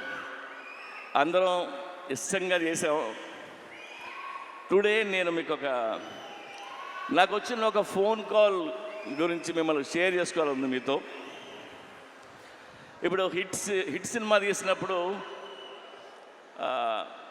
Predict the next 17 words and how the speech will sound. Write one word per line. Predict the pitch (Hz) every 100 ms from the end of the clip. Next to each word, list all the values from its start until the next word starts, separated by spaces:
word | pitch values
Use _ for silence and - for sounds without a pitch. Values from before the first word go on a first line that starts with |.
| - 151
చాలామంది | 160 170 170 175
ఫోన్ | 180 160 170
చేస్తారు, | 160 151 165 151
అప్రిషియేట్ | 143 160 165 143
చేస్తారు. | 139 135 123 127 - - - - - - - - - - - - - - - - - - - -
ఫ్లాప్ | 175 190 233 233
సినిమా | 233 220 214
తీసినప్పుడు | 202 190 - 190 180 175 170 175 170 - - - -
నాకు | 156 175
ఒక | 185
ఫోన్ | - 185 185
కాల్ | 190 180
వచ్చింది. | 170 180 160 120 - - - - - - - - - - - - - - - - - -
పోయిన | 196 208
సినిమా | 185 202 208 202
ఫ్లాప్ | 175 180 180
అయింది. | 196 175 156 170